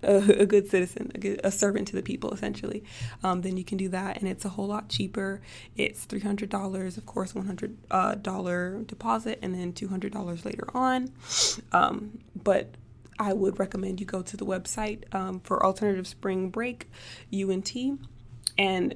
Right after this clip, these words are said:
um, look more into detail for that for next spring break. But if you're looking to save money, still travel, and also help people along the way,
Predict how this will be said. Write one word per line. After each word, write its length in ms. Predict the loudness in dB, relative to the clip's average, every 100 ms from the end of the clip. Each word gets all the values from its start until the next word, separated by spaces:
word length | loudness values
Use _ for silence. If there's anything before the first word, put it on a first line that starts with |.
| 6
um, 240 | 6 6
look 160 | 0 0
more 240 | 0 0
into 140 | -2
detail 480 | -2 -4 -4 -4 -4
for 200 | -4 -6
that 340 | -2 0 0 -2
for 160 | -6
next 260 | -4 -4 -8
spring 340 | -10 -6 -4
break. 380 | -4 -4 -4 -6
But 240 | -4 -4 -4
if 240 | 0 0 0
you're 120 | -4
looking 380 | -4 -4 -2 -2
to 400 | -2 -2 -2 -2
save 280 | -2 -2 -4
money, 320 | -4 -4 -4
still 300 | -4 -4 -4
travel, 500 | 2 4 4 2 2 2
and 120 | 2
also 280 | 0 0 -4
help 240 | -4 -4
people 260 | -4 -2 -2
along 280 | 0 -2
the 80 | -2
way, 340 | 0 0 0